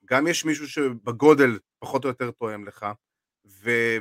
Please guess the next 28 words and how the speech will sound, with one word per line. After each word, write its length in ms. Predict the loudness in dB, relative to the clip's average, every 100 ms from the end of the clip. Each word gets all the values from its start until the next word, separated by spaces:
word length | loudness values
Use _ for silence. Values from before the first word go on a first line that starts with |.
| -8
וכאילו, 380 | -14 -14 -14 -6
ויש 260 | -4 -4
פה 360 | -4 -4 -4 -2
משהו 240 | -4 -4 -10
הגיוני, 420 | 0 2 2 2
בוא 120 | 0
נגיד, 280 | -4 -6 -8
ועכשיו 440 | -10 0 2 2 2
הניצחון 460 | -6 -6 -10 -8
הזה 180 | -4 0
יכול 300 | -2 -2 -4
לגרום 280 | 0 0 0
לוורדלו, 540 | 0 0 0 -2 -2 -4 _ _ _ -4
אה, 440 | -2 0 0 -2 -4 -2
להיראות 400 | 0 4 4 4
הרבה 200 | 2 0
יותר 200 | 0 -4
טוב, 260 | 0 0 -2
כי 100 | -6
באמת 320 | -2 0 -2
המניה 300 | -2 -2 -4
שלו 180 | -2 -6
הייתה 220 | -2 -2
ב-, 320 | 0 -2 -2 -6
בירידה 520 | -8 -8 -6 -2 -2
ב-, 220 | -2 -4 -6
בחודשים 480 | -14 -16 -16 -10
האחרונים, 460 | -10 -10 -10 -8